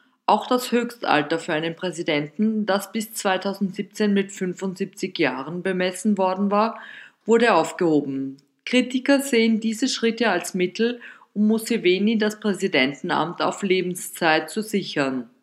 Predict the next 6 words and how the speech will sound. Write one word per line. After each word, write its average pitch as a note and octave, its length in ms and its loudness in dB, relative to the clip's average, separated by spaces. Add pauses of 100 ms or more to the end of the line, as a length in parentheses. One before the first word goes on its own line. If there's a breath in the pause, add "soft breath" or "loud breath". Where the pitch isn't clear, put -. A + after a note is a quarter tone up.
(640)
Bobi G3+ 320 4
Wine E3+ 360 2
selbst D#3+ 720 0
war F3+ 180 4
seit G3 280 0
zweitausendsiebzehn, F3+ 1300 -2